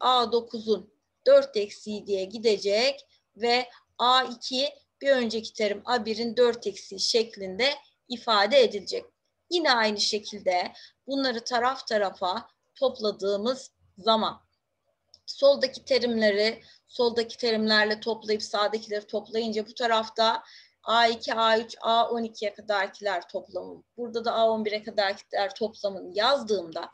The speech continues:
şu, e, A on birler, şu A onlar, bir önceki terim A dokuzu, bu A iki buradan bir önceki terimi götürecek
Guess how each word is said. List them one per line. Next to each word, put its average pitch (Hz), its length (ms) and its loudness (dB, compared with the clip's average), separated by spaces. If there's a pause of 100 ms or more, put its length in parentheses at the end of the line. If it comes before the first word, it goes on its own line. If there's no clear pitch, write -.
(340)
şu, - 540 0
e, 254 140 4
A 262 280 2
on 247 300 4
birler, 202 420 -2 (140)
şu 254 120 -6
A 240 280 4
onlar, 220 560 -4
bir 285 100 -2
önceki 254 460 -4
terim 226 360 -4
A 208 300 2
dokuzu, 202 600 -4 (340)
bu 294 200 2
A 254 200 6
iki 240 440 -4
buradan 208 440 -4
bir 208 100 0
önceki 190 420 -10
terimi 185 260 -6
götürecek 220 640 -4